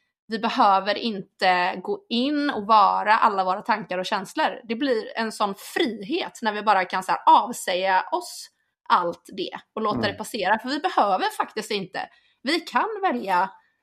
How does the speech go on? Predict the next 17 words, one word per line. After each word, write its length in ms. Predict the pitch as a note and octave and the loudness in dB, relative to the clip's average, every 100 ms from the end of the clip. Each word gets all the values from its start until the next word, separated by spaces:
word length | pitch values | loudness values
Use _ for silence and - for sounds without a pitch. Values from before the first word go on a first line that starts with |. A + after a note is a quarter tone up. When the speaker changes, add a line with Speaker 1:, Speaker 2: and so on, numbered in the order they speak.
| - | -4
Speaker 1:
det 220 | G#3 A3 | 0 0
som 140 | G#3+ G#3+ | -2 -2
gynnar 320 | A#3+ G3 A3 | -2 -2 -4
oss. 320 | - - - _ - | -4 -8 -16 _ -6
Speaker 2:
Mm. 240 | B2+ A2+ G2+ - | -4 -4 -6 -4
Speaker 1:
Eller 80 | A#3 | -4
vad 120 | A#3+ | 2
tror 180 | A#3+ G#3+ | 2 2
du 80 | |
om 100 | G#3 | 2
det? 220 | A#3+ A2+ - _ _ | 2 0 -2 _ _
Speaker 2:
Ja, 360 | C#3+ B2 A2+ A2 | 4 6 6 4
jag 100 | G#2+ | 2
håller 180 | A2 | 0
med 200 | A2+ G#2+ | 0 -2
hundra 200 | G#2+ G#2+ | -4 -8
procent. 420 | G#2 A#2 A2 - | -8 -8 -12 -14